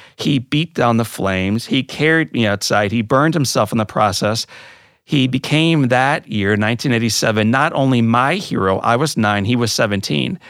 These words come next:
but he also became and was recognized as the lifesaver of the year for the state of Missouri. So Jim showed up. And then the ambulance folks showed up. The paramedics, the E M Ts, the firefighters,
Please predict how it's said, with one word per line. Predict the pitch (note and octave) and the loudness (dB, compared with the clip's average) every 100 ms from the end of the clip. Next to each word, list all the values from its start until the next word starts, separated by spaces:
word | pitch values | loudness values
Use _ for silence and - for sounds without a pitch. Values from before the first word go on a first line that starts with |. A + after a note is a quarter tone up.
| - - _ _ _ | -20 -20 _ _ _
but | - | 0
he | D3 | 2
also | G3 - F3 | 0 -2 -4
became | D3 - G#2 G#2 | -4 0 0 2
and | G2+ | 2
was | G2+ | 0
recognized | A2 B2 - G2 G2 - | 0 0 0 -2 -2 -2
as | A2+ | -2
the | - | -2
lifesaver | G#2 A2+ D3+ D#3+ - C3 B2 C#3 | 0 0 0 -4 -2 0 0 0
of | A2+ G#2+ | -2 -2
the | |
year | G#2 G#2 F#2+ | 0 0 0
for | F#2+ | -2
the | - | -6
state | - - | -4 -4
of | A2+ | -2
Missouri. | A2+ A3+ - - _ _ _ _ | -2 -2 -4 -8 _ _ _ _
So | - B2 | -4 -2
Jim | B2 E3 F#3 B2 - | 0 2 2 0 -4
showed | - - - G2+ F#2 | -6 -2 0 0 0
up. | G2 - _ _ _ - _ | -4 -6 _ _ _ -20 _
And | - | 0
then | C3+ C#3+ | 2 4
the | C3 | 4
ambulance | D#3 F#3+ C#3+ A#2 A2 - - _ _ | 2 2 0 -2 -4 -6 -10 _ _
folks | - B2+ G#2 - - | -2 0 0 -4 -8
showed | - B2+ G2+ | -4 0 0
up. | F#2 - | -2 -4
The | |
paramedics, | - - C3 A#2+ B2+ A#2+ | -6 0 2 2 0 -2
the | - A#2 | -2 0
E | |
M | G#2+ | 0
Ts, | G2 C3+ B2 | 0 0 0
the | A2 | -2
firefighters, | - B2+ B2 - A#2+ A#2+ B2 A#2+ | -2 0 0 0 0 2 0 -4